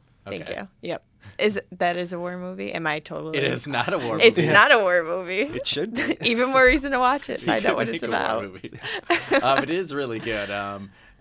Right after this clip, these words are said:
Speaker 2: and we did have that play at the Little. Um, so if you get a time
Speaker 1: <laughs>
Speaker 2: machine, you can go back and see it. Uh, I'm trying to think what other one. The Kill, uh, the Kill Bill ones are very good too. I prefer
Speaker 3: Mm-hmm.
Speaker 2: the second one,
Speaker 1: Okay.
Speaker 2: um, to the first one. They're, they're actually totally different in style, which is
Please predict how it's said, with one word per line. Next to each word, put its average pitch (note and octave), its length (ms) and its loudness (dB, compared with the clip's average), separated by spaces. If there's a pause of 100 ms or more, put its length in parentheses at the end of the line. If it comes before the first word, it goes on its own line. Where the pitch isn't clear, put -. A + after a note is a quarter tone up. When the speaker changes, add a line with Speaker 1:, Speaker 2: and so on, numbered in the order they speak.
(240)
Speaker 2:
and G#2+ 400 -12
we A#2+ 140 -10
did D#3 140 -4
have D3 120 -4
that C#3 160 -4
play B2+ 140 -4
at B2 80 -6
the A2+ 120 -8
Little. G#2+ 580 -6 (280)
Um, F#2+ 340 -10
so - 120 -10
if A2 220 -8
you - 60 -8
get C3+ 100 -6
a C3+ 80 0
time C#3 340 -2
Speaker 1:
<laughs> - 0 -
Speaker 2:
machine, A2 600 -6 (320)
you A#2 120 -6
can B2 140 -10
go B2+ 220 -10
back A2 340 -6
and G2 160 -12
see G2+ 180 -10
it. G2+ 220 -8 (480)
Uh, A2 260 -2
I'm C3+ 80 -8
trying B3 180 -6
to A#3+ 60 -12
think G3+ 180 -12
what E3+ 120 -6
other F3 180 -4
one. C#3 200 -8
The A#2+ 100 -8
Kill, - 180 -6
uh, C3+ 100 -6 (120)
the B2 80 -10
Kill F3 160 -6
Bill C3 220 -6
ones F2+ 240 -12
are D#2 40 -16
very D#2+ 240 -14
good F2+ 220 -20
too. G2+ 120 -14
I A2+ 120 -6
prefer A#2+ 340 -8
Speaker 3:
Mm-hmm. G#2 80 -12
Speaker 2:
the G2+ 100 -12
second F2+ 380 -14
one, E2 360 -18 (400)
Speaker 1:
Okay. - 260 -18
Speaker 2:
um, - 180 -14
to - 100 -20
the F2+ 100 -16
first F2+ 320 -14
one. F#2 180 -20
They're, G#2+ 240 -10
they're C3+ 220 -8
actually D3 240 -10
totally F#2+ 380 -12
different F#2 400 -14
in G2 80 -20
style, F#2 360 -14
which F#2 160 -18
is F#2 160 -18